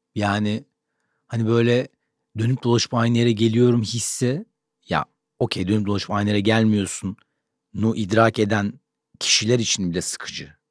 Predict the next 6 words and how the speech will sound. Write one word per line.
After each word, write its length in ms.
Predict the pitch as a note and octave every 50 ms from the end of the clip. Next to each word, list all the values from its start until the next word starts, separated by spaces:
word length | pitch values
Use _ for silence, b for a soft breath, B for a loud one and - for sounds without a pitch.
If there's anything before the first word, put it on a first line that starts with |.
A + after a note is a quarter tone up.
| _ _ _ _ _
Yani 320 | - - - - - - G#2+ _ _ _ _ _ _ _ _ _ _ _ -
burada 160 | A#2+ A#2 A2+
öğrenmem 520 | G#2 G#2 G#2 G#2 G2+ G2+ G2+ G2+ F#2+ F#2+
gereken 460 | F2 F2 E2 E2 - - F2 E2+ E2 E2
ne 100 | D#2 D2+
var? 340 | C#2+ - - - - -